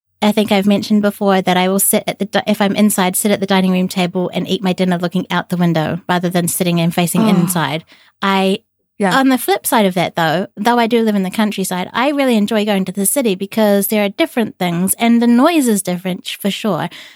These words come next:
Speaker 1: But there are little things that you can notice, like it might be the weeds growing up through the concrete on the pavement. It might be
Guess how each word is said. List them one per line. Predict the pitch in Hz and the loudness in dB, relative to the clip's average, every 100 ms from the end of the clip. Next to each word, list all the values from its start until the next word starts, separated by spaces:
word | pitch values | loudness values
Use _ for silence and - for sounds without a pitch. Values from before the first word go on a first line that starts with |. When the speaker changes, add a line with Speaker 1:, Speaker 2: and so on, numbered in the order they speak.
| _ | _
Speaker 1:
But | 220 220 | -2 0
there | 262 262 | 2 2
are | |
little | 240 277 285 | 2 2 0
things | 233 214 202 | 2 2 0
that | - | -4
you | |
can | - 202 | -2 0
notice, | 190 - - - | 0 0 -2 0
like | 233 - | -2 -2
it | - 208 | -4 0
might | 196 - | 0 2
be | 208 | 0
the | 196 | 0
weeds | 196 196 180 | 0 0 -2
growing | - 190 185 | -2 0 0
up | - | -2
through | 185 | -4
the | 180 | -2
concrete | - 185 - 175 - | -2 -2 0 -2 0
on | 180 | 0
the | 175 | 0
pavement. | - 165 160 143 - | -2 -2 0 -2 -2
It | - | 0
might | 190 180 - | 0 -2 -2
be | 190 190 190 | 0 2 0